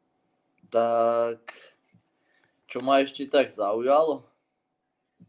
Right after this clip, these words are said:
Asi ani nič, že všetko je akože v pohode, proti Romanovi nikdy som nič nemal, ani nikdy nebudem mať. Len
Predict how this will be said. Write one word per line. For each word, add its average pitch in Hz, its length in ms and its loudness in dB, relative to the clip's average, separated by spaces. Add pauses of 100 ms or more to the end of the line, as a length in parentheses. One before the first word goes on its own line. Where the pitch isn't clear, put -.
(580)
Asi - 400 -8
ani 131 240 -6
nič, 120 320 -18
že 117 160 -10
všetko 170 380 -4
je 151 100 8
akože 143 320 -2
v 135 80 -12
pohode, 139 400 -4
proti 131 320 -8
Romanovi 135 480 -4
nikdy 135 240 -12
som 135 240 -8
nič 135 160 -10
nemal, 139 320 -2
ani 135 80 -18
nikdy 135 240 -20
nebudem 131 400 -12
mať. 139 240 0 (880)
Len 139 240 -2